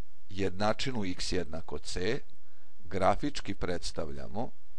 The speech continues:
Znači, tu nam je bez obzira na y, znači koliko god da nam je y, x je jednako c, odnosno neka vrednost, neka konstanta, i to nam je onda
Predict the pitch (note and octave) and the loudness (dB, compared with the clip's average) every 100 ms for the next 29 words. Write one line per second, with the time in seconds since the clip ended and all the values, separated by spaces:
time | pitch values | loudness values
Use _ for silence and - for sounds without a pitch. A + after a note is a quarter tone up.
0 | - - - - - - - C#3 C#3+ B2 | -2 -2 -2 -2 0 0 0 0 2 2
1 | A2 F#2 A#2 E3+ C3+ D3+ C3+ C3+ A#2+ A2+ | 0 2 4 4 4 4 4 2 2 2
2 | G#2+ C3 - - F2 - - - - - | 2 2 0 0 0 -2 -2 0 0 0
3 | - - - - - - - - - - | 0 0 0 0 -2 -2 -2 -2 -2 -2
4 | - D#2+ - - F#2+ F#2 G#2 G#2+ G2 D3 | -2 -2 -2 -2 0 0 0 0 2 2
5 | E3+ A2 G#2 F#2+ F#2 F2 E2+ F2+ - - | 2 0 0 0 0 -2 -2 0 0 0
6 | C3+ C3 - - - - - A#2+ - - | 0 -2 -2 -2 -2 -2 -2 0 0 0
7 | F#2 F#2+ G2+ G2+ E2+ - - - - A#2+ | 0 2 2 0 0 0 -2 0 0 2
8 | D3 - - F2+ F#2 - E2+ F#2 F#2+ - | 2 0 0 0 -2 -2 -2 -2 -2 -2
9 | - - - - - F#2+ E2+ E2 D#2+ F#2 | -2 -2 -2 -2 -2 0 0 0 0 -2
10 | D#2+ E2 A#1+ - B1 - - C3+ - - | -2 -2 -2 -2 -2 0 0 0 -2 0
11 | - F#2+ - B2 C3+ B2 G2 E2+ - A#2 | -2 -2 0 0 0 0 0 0 0 0
12 | B2+ A2 | 0 0